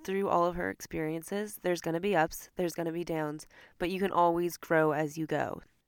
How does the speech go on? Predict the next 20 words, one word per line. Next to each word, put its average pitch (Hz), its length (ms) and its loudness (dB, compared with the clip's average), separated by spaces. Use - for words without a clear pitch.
I 208 80 10
truly 214 400 0
think 185 280 0
that 180 120 -10
the 180 80 -2
first 180 280 -2
step 165 300 0
is 165 160 -2
just 185 280 -2
kind 180 300 -4
of 170 160 0
the 196 80 4
mindfulness 196 800 4
and 185 140 2
the 180 100 6
awareness, 165 760 2
and 214 220 2
then 196 140 0
taking 202 420 0
those 165 500 0